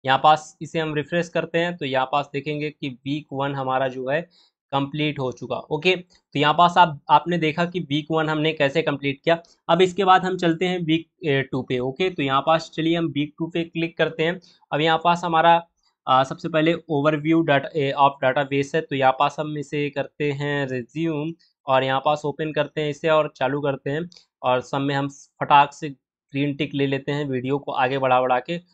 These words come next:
ओके, तो आप वीडियो को देखिएगा और पढ़िएगा और फिर इसके बाद क्लिक करिएगा। मैं आपको केवल बता रहा हूँ कि आप कैसे कंप्लीट कर पाएंगे। ओके, so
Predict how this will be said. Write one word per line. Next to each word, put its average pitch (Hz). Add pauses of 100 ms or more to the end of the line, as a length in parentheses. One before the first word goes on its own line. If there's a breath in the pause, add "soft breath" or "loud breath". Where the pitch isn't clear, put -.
(140)
ओके, 151
तो -
आप 147
वीडियो 147
को 165
देखिएगा 160
और 160 (160)
पढ़िएगा 147 (240)
और 147 (120)
फिर 185
इसके 175
बाद 151
क्लिक 147
करिएगा। 139 (280 soft breath)
मैं 135
आपको 156
केवल 165
बता 139
रहा 147
हूँ 160
कि 160
आप 151
कैसे 147
कंप्लीट 139
कर 139
पाएंगे। 117
ओके, 175 (1120)
so 139